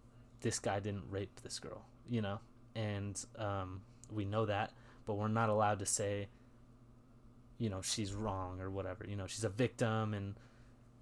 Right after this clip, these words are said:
this and that. We can't say, you know, um,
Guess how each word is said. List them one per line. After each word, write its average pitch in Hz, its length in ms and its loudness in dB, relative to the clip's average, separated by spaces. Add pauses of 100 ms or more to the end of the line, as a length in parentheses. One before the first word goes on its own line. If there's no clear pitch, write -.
this - 180 4
and 117 100 4
that. 110 200 4
We 120 80 6
can't 117 360 2
say, 107 540 6 (640)
you 120 100 2
know, 98 280 -2 (160)
um, 98 460 0